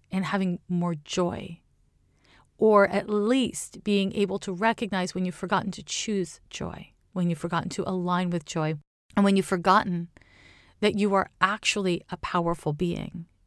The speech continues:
You are a survivor. With all this stuff in your chart that I'm looking at, you are su-, a survivor. But, you know, you're also an Aries with a Sun Mercury conjunction in Aries, trying to Jupiter Uranus conjunction in Sagittarius.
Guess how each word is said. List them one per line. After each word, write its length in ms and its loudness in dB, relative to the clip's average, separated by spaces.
You 200 4
are 140 6
a 40 -2
survivor. 600 -2
With 200 -8
all 220 8
this 160 4
stuff 260 4
in 60 0
your 160 0
chart 220 4
that 120 6
I'm 140 4
looking 300 2
at, 160 2
you 180 4
are 100 6
su-, 280 -6
a 80 -4
survivor. 840 2
But, 200 8
you 160 8
know, 220 4
you're 200 0
also 480 4
an 120 0
Aries 520 2
with 160 2
a 60 4
Sun 280 4
Mercury 320 0
conjunction 520 2
in 120 0
Aries, 540 4
trying 640 6
to 480 6
Jupiter 640 4
Uranus 400 6
conjunction 560 4
in 60 4
Sagittarius. 880 4